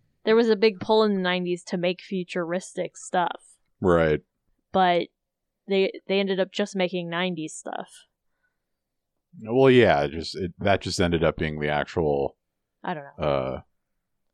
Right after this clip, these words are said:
Speaker 2: look or image or
Speaker 1: Like, it was futuristic stuff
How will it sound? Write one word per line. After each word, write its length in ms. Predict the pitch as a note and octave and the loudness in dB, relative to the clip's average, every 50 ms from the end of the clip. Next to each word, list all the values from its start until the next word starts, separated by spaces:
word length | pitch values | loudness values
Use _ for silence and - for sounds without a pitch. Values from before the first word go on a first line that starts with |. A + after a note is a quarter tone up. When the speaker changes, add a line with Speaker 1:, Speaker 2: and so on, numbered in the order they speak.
| _ _ | _ _
Speaker 2:
look 340 | - F2+ F2+ F2+ F2 E2 - F2+ | -4 0 2 2 2 2 0 -2
or 140 | E2 D2+ C#2+ | -2 -2 -2
image 340 | D#2+ E2 D#2+ D#2+ C#2+ D2+ D#2 | -2 -2 -2 -4 -4 -4 -4
or 380 | C#2+ C#2+ C#2 C#2 C2+ - _ _ _ _ _ _ _ _ _ _ _ | -2 -2 -2 -2 -4 -6 _ _ _ _ _ _ _ _ _ _ _
Speaker 1:
Like, 260 | F#3+ F#3+ F#3 - - - - | -8 -8 -8 -8 -8 -6 -4
it 160 | G#3+ G3+ - | -4 -2 -2
was 320 | G#3 G3+ F#3 - - - - | -2 -2 -2 -4 -8 -16 -20
futuristic 960 | - - - - A#3+ A#3 A3+ - - A3+ G#3 G3+ G#3 G3+ - - G#3 F#3+ - - | -20 -8 -2 0 2 2 0 0 0 2 2 2 0 -2 -2 -4 -6 -6 -6 -8
stuff 480 | - - - G#3 G3 F#3 F3+ E3+ - | -14 -6 -2 0 0 0 0 -2 -4